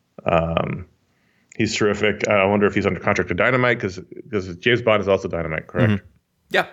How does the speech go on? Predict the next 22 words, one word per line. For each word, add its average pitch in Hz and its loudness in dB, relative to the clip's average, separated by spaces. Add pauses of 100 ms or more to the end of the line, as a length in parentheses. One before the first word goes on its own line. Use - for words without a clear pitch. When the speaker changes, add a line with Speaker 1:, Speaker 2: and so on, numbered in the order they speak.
Speaker 2:
yep, 107 2
yep, 104 4
Speaker 1:
So - 0
Speaker 2:
yep. 101 -6
Speaker 1:
I'm 110 -4
curious 113 2
to 113 -10
see 110 2
what, 101 2
where 110 2
he, 117 0
where 117 2
his 107 0
name 95 4
shows 92 2
up 85 -6
'cause 92 -2
he's 110 4
really 123 4
good. 117 2
He 113 4
has 120 2